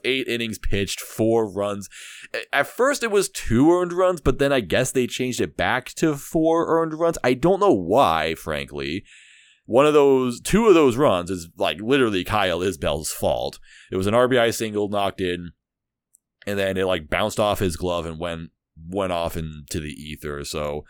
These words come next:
that not only scored a run that shouldn't have scored, but also put a runner on third who should have been on first. And then I think that guy came around to scoring. So there's two runs that you,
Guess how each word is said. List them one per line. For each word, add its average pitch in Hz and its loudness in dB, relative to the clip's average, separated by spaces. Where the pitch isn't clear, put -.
that 117 2
not 120 4
only 117 2
scored 117 2
a 101 0
run 104 0
that 92 -4
shouldn't 104 -2
have 85 -6
scored, 82 -6
but 87 -4
also 92 0
put 95 2
a 87 0
runner 87 -4
on 78 -6
third 78 -4
who 73 -8
should 82 -6
have 76 -6
been 73 -8
on 65 -10
first. 69 -6
And 80 -8
then 78 -6
I 76 -6
think 73 -6
that 76 -4
guy 69 -4
came 73 -10
around 67 -10
to 65 -12
scoring. 69 -6
So 69 -8
there's 92 -6
two 139 0
runs 92 -2
that 85 -4
you, 85 -6